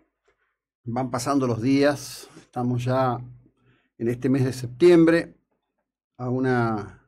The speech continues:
velocidad de crucero en esta realidad que se impone cotidianamente con enorme fuerza sobre todos nosotros, más allá de nuestra, de nuestros propios deseos o de nuestras propias ansiedades.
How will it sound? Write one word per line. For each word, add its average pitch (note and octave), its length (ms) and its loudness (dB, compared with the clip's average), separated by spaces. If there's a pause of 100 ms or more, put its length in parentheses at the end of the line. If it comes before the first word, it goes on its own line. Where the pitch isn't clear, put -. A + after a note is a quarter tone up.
(120)
velocidad B2+ 640 0
de C#3+ 200 0
crucero E3 500 4
en D3 60 6
esta C#3 500 2
realidad C3+ 600 0
que A#2 460 -2
se - 160 0
impone F3 420 6
cotidianamente D#3+ 800 4
con A#2 140 0
enorme C3+ 340 0
fuerza C3+ 560 -2 (840)
sobre A#2+ 280 -4
todos C3 240 -2
nosotros, C3 500 -2
más B2+ 220 -2
allá C#3+ 420 2
de C#3 140 0
nuestra, A2+ 580 -2
de A2+ 160 -6
nuestros A#2+ 300 -4
propios C#3 360 -4
deseos D3 760 -4
o A#2 100 -6
de A2+ 60 -4
nuestras A2+ 300 -10
propias B2 340 -6
ansiedades. B2 720 -4